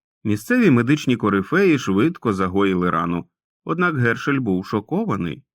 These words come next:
«Зі мною такого ще не траплялося, ніколи». Тієї ж ночі загорівся будинок, де він жив,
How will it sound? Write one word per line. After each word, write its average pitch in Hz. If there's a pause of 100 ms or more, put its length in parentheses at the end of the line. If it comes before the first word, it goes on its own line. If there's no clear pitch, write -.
(380)
«Зі 95
мною 92
такого 110
ще 113
не 117
траплялося, 110
ніколи». 104 (1200)
Тієї 147
ж 107
ночі 196
загорівся 110
будинок, 180
де 92
він 87
жив, 87